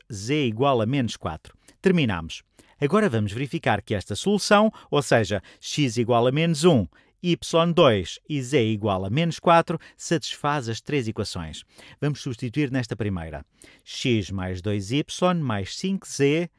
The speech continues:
x é menos um, mais dois vezes y, mais quatro, menos cinco z,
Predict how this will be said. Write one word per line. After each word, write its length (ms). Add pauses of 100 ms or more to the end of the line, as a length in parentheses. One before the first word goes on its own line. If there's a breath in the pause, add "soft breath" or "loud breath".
(320 soft breath)
x 340
é 80
menos 460
um, 260 (320 soft breath)
mais 520
dois 580
vezes 420
y, 380
mais 320
quatro, 560 (340 loud breath)
menos 460
cinco 240
z, 320